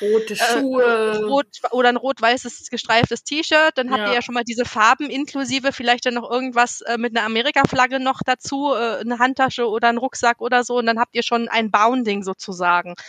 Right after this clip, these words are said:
Speaker 2: Das ist einfach nur, dass man diese Primärfarben des Charakters einfach nimmt. Bei Loki wäre das halt schwarz, grün und gold. Gold, also dass man das dann gut kombiniert miteinander. Und, ähm,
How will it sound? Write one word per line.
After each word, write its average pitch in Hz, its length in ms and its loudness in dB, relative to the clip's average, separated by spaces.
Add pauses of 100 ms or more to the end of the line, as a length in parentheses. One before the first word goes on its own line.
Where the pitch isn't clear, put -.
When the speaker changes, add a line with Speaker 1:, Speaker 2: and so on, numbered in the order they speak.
(340)
Speaker 2:
Das 214 120 -4
ist 240 120 -8
einfach 233 300 0
nur, 254 140 0
dass 247 140 -2
man 226 160 2
diese 220 240 -2
Primärfarben 233 760 0
des 233 140 -4
Charakters 247 520 -2
einfach 247 340 -2
nimmt. 254 300 -2 (320)
Bei 220 100 6
Loki 233 360 0
wäre 226 120 4
das 240 160 0
halt 214 220 0
schwarz, 220 400 2
grün 226 240 -4
und 202 140 -4
gold. 240 180 4
Gold, 285 320 2
also 233 200 0
dass 214 160 -6
man 220 140 0
das 269 140 0
dann 247 180 0
gut 247 160 -6
kombiniert 233 560 -2
miteinander. 214 600 0 (640)
Und, 208 540 0
ähm, 196 440 -2